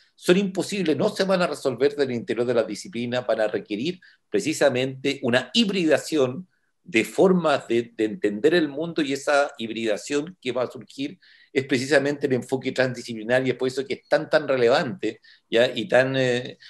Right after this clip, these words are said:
tan ejemplificador lo que hace la Facultad de, de Derecho al generar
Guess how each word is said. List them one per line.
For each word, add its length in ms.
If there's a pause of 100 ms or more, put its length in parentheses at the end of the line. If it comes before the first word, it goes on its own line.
(140)
tan 140
ejemplificador 840
lo 120
que 120
hace 160
la 100
Facultad 640
de, 580
de 140
Derecho 640 (240)
al 160
generar 560